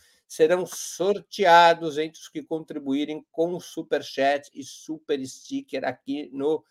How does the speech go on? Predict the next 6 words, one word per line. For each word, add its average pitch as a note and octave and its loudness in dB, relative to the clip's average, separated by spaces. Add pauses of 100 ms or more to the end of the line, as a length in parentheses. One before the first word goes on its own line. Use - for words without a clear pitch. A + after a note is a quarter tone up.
(140)
YouTube. E3+ 0 (280)
Portanto, D3 -2
façam - -2
a D3 -4
sua D3+ -6
contribuição. D3+ -8